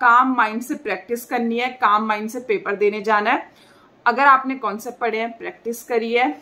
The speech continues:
और आप जो मैंने आपसे अभी इस video में बोला अगर आप वो करके जा रहे हैं, आ, relax होके paper दे के जा रही है, आपने इनफ कर रखा है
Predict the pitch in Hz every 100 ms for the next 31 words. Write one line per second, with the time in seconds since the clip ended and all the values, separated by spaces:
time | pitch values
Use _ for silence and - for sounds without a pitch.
0 | - - 170 226 233 175 185 240 233 226
1 | 214 - 240 214 226 - 185 185 220 196
2 | 190 208 220 220 240 - 185 175 220 208
3 | 185 175 185 262 - _ _ _ _ _
4 | 220 214 208 - 226 269 311 311 339 254
5 | 240 202 202 185 190 202 214 180 233 214
6 | 208 262 285 233 233 285 - 262 226 208
7 | - - 208 214 226